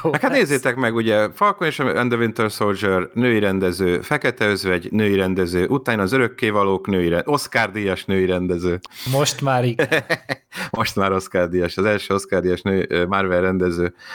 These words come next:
Speaker 2: ö, Chloe Zhao. Ö, és akkor, ja, még, ö, meg jön a,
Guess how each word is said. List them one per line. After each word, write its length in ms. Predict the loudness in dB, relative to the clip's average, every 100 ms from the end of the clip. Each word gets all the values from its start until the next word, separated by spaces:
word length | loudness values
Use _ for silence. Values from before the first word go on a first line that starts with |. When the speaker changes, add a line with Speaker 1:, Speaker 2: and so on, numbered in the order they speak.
| -14 -16 -4
Speaker 2:
ö, 400 | 0 2 2 0 -4 _ -6
Chloe 260 | 0 2
Zhao. 480 | 2 2 0 -2 -6 -10 _ -20 -20 -20 _
Ö, 340 | 0 2 2
és 220 | 2 0 -2
akkor, 420 | -2 0 2 2
ja, 100 | 0
még, 200 | 0 0
ö, 220 | 2 2
meg 160 | 2 2
jön 160 | 2 2
a, 220 | 4